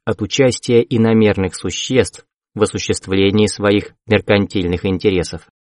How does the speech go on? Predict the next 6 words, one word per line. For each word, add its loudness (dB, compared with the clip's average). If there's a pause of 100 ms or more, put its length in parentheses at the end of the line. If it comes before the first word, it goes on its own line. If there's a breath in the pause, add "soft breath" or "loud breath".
(520)
В 2
этом 2
и 4
заключается 2
главный 2
принцип 0